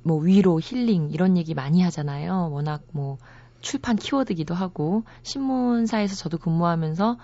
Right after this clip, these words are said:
어, 멘토링을 하는 내용의 기사도 많이 쓰기도 했고요. 인터뷰도 많이 했고요. 그런데 청춘들을 직접 만나보고 우리 제가 사회부 기자로서 어떤 사건 현장에 가서 저와 비슷한 또래의 젊은이들을 만났을 때는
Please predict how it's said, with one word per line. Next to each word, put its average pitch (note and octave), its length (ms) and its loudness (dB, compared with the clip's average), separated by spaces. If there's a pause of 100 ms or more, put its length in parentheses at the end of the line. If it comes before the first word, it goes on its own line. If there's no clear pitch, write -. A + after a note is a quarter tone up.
(340)
어, F3+ 80 -6
멘토링을 D#3+ 720 0
하는 D#3+ 260 -4
내용의 D3 460 0
기사도 D#3+ 320 -4
많이 C3+ 220 -6
쓰기도 G#3+ 360 -8
했고요. F3 300 -6
인터뷰도 D3+ 480 -6
많이 C3 220 -6
했고요. C#3 460 -6 (520)
그런데 G3+ 420 2
청춘들을 C4 560 -4
직접 - 300 -2
만나보고 D3+ 880 0
우리 C#3 140 -10
제가 D#3 200 -4
사회부 C#4 420 -4
기자로서 E3+ 680 -2 (260)
어떤 F#3 220 0
사건 D#4 380 -4
현장에 C4 340 -2
가서 G3+ 400 -2 (280)
저와 F3+ 180 0
비슷한 F#3+ 480 0
또래의 G#3 260 0
젊은이들을 F3 600 2
만났을 C#3+ 420 -6
때는 E3 400 -2